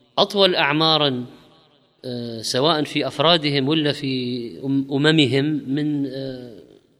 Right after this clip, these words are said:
فراعنة العصر، أطول أعماراً. فقضية استصع-، واحد من، من يقول: "ماني متخيل كيف"، يعني، ماني متخيل، مانك متخيل، هو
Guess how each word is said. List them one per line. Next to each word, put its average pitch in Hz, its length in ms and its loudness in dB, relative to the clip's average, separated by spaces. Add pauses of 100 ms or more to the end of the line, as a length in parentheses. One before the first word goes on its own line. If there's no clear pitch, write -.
فراعنة 143 540 0
العصر، 143 320 -2 (1120)
أطول 180 280 -2
أعماراً. 120 360 -6 (1200)
فقضية 214 560 0 (120)
استصع-، 143 600 -4
واحد 160 320 -4
من، 143 160 -8
من 131 280 -8
يقول: 147 240 -6
"ماني 190 260 2
متخيل 175 560 -2
كيف"، 156 340 -6
يعني، 135 120 -2
ماني 220 180 2
متخيل، 202 560 -6 (160)
مانك 202 260 -4
متخيل، 180 380 -8
هو 180 280 -2